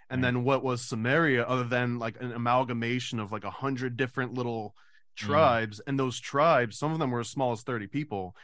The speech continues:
Speaker 1: and they still have historical record to this day because they
Speaker 2: Mm.
Speaker 1: had their own gods and they fought. So that, you know, uh, when a city, like, literally an entire tribe of fifty people take on a group of thirty and they, you know, kill twenty and enslave the ten that are remaining,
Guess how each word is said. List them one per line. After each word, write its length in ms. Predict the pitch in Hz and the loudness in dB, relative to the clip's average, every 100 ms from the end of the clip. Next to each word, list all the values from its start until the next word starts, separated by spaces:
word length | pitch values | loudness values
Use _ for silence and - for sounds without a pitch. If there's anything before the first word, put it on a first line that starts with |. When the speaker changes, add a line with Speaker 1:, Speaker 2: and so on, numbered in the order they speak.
| - | -14
Speaker 1:
and 100 | 117 | -2
they 80 | 127 | -2
still 420 | 123 - 143 165 131 | -2 -2 0 2 2
have 300 | 120 117 110 | 4 2 2
historical 600 | 113 - 123 113 101 98 | -6 -4 -4 -2 -6 -2
record 320 | 135 - 107 | -2 -2 -6
to 80 | 104 | -6
this 240 | 98 - | -8 -10
day 340 | 104 98 98 95 - - | -8 -4 -6 -8 -18 -14
because 240 | 117 107 | -10 -4
they 100 | 120 | -2
Speaker 2:
Mm. 40 | |
Speaker 1:
had 160 | 123 120 | 0 0
their 180 | 117 120 | 0 -2
own 160 | 107 | -4
gods 440 | 101 117 120 117 107 | 0 2 4 2 -2
and 80 | 110 | -8
they 120 | 101 | -8
fought. 540 | - 139 143 110 - | -2 2 4 2 0
So 200 | - 117 | -8 -8
that, 160 | 107 107 | -6 -4
you 60 | |
know, 200 | 127 107 - - - - | -2 -2 -6 -20 -20 -6
uh, 100 | 123 | -2
when 200 | 143 143 | 0 0
a 60 | |
city, 580 | 123 - 180 151 139 127 127 | -2 2 4 6 4 2 -2
like, 100 | 123 | 2
literally 380 | 180 175 143 | 6 6 4
an 60 | 123 | 0
entire 320 | 113 151 151 | -2 2 0
tribe 440 | 127 - 135 135 120 | 0 2 4 4 2
of 220 | 110 - - _ - | -4 -8 -20 _ -4
fifty 320 | 156 135 135 | -2 0 -2
people 580 | 113 131 147 120 110 104 - - - - | -2 -2 0 0 -2 -4 -10 -20 -20 -10
take 280 | - 135 131 | -2 -2 2
on 280 | 135 131 123 | 4 4 2
a 60 | |
group 240 | 107 139 110 | -2 -4 -4
of 80 | |
thirty 560 | - 147 156 123 110 110 | -2 2 4 2 0 -2
and 160 | 117 117 | -4 -2
they, 140 | 117 | 0
you 160 | 113 117 | -2 -4
know, 160 | 107 - | -6 -6
kill 200 | - 131 | -4 -4
twenty 340 | - 139 131 | -4 -2 0
and 80 | 120 | -2
enslave 440 | 110 - 123 117 | -6 -6 -4 -2
the 80 | 107 | -4
ten 240 | - 123 120 | -6 -4 -2
that 100 | 110 | -2
are 80 | |
remaining, 640 | 104 101 113 143 113 101 98 | -4 -4 -2 -2 -2 -6 -10